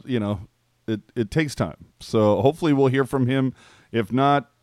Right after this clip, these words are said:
uh, let me see. Any, uh, no, we still got Edmonton towards the end of March. So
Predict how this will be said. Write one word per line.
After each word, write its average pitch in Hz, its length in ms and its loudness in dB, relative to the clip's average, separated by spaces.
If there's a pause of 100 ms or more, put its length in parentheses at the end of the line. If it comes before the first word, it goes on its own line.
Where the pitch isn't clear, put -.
(100)
uh, 127 360 0
let 127 120 -2
me 127 80 -4
see. 120 600 -6
Any, 127 200 -4
uh, 123 680 -4
no, 135 200 -2
we 143 60 2
still 165 240 -2
got 151 240 0
Edmonton 143 560 0
towards 127 280 -6
the 120 100 -6
end 117 80 -2
of 107 60 -4
March. 82 280 -10
So 110 300 0